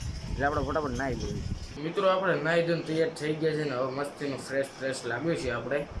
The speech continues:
આ ટી-શર્ટ તમારા ભાઈ પર કેવું લાગે છે એકવાર કોમેન્ટમાં બતાવી દેજો મિત્રો, કેવું લાગે છે એમ. પહેલી વાર આ ટી-શર્ટ પહેર્યું છે, કારણ કે મિત્રો આપણને ટી-શર્ટ જામ્યું નહીં એટલે આપણે શર્ટ બદલી કરી નાખ્યું, કારણ કે એ ટી-શર્ટમાં છે ને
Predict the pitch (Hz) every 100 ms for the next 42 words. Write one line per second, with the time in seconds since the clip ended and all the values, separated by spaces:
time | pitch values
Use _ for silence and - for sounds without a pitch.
0 | - - - 135 165 165 175 - 170 156
1 | 139 151 156 147 156 160 147 147 151 143
2 | 135 127 131 143 147 139 139 151 156 139
3 | 131 123 123 123 143 - - - - -
4 | - 147 147 127 127 131 123 127 147 -
5 | - - - - - - 135 135 147 139
6 | 127 - - 143 - 143 175 - 147 165
7 | - 135 - 151 170 - 208 156 147 170
8 | 175 160 165 165 175 - 139 156 175 180
9 | 175 160 156 156 131 151 156 156 156 175
10 | 156 156 147 139 147 143 139 135 127 131
11 | 143 147 160 156 147 175 160